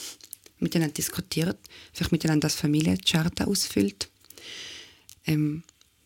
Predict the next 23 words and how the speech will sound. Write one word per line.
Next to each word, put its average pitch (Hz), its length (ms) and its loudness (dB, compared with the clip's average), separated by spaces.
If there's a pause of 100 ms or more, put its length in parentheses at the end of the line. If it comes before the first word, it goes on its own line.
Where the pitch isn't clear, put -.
miteinander 156 340 4
das 147 220 0
W 151 180 8
G 240 160 6
die 240 60 -2
Charta 220 400 2
ausfüllt 220 600 0 (1040)
und 156 480 4 (1000)
einfach - 380 -2 (120)
anfängt 185 400 2
darüber 170 120 4
nachzudenken, 165 580 2
Stellung 165 360 2
beziehen 165 460 0 (520)
und 160 120 -4
sich 170 100 -6
wirklich 165 220 0
Gedanken 160 420 0
macht, - 340 -2 (680)
was 156 240 2
heisst 156 260 2
Klimakrise 170 720 0 (420)
und 156 240 2